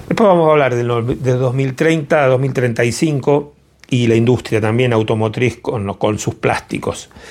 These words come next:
Bueno, Sabine Rossi de Dow destacó la importancia de la colaboración para impulsar soluciones innovadoras y sostenibles,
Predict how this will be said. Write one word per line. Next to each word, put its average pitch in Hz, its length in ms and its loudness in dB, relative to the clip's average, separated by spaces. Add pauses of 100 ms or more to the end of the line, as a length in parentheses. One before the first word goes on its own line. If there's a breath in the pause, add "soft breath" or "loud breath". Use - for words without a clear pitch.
(520 loud breath)
Bueno, 147 220 4
Sabine 190 420 4
Rossi 220 440 2
de 147 140 2
Dow 185 280 4
destacó 151 420 0
la 151 60 0
importancia 135 580 -4
de 127 120 -2
la 113 100 -2
colaboración 120 580 0
para 143 140 0
impulsar 110 340 -2
soluciones 131 520 -2
innovadoras 139 500 2
y 135 60 -6
sostenibles, 170 600 2